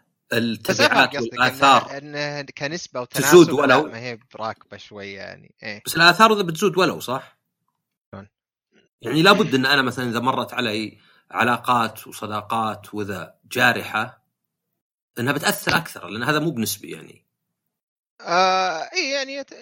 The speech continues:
Speaker 1: خلنا نقول إنه بتصير، طبعًا هنا يدخل سؤال ثاني، إنه أصلًا دخولك في العلاقات وفي المدري وشو، إذا عمرك أطول وإعطائك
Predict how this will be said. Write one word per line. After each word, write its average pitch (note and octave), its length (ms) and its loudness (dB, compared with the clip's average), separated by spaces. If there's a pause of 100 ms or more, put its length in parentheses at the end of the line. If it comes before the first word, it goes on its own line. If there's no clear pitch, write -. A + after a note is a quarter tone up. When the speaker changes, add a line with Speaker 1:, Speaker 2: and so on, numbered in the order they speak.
(460)
Speaker 1:
خلنا C4 240 -4
نقول G#3+ 340 -8
إنه F3 480 -8
بتصير، - 500 -6
طبعًا F3 300 -4
هنا G#3 240 -2
يدخل F#3+ 240 -8
سؤال E3+ 280 -4
ثاني، F#3 360 -2
إنه D#3+ 340 -10
أصلًا F3+ 260 -6
دخولك C#3 460 -6
في - 80 -16
العلاقات C3 560 -2
وفي A#2 140 -20
المدري C3+ 340 -12
وشو، - 220 -14
إذا A2 140 -10
عمرك C3 340 -8
أطول B2 340 -8
وإعطائك A#2+ 680 -2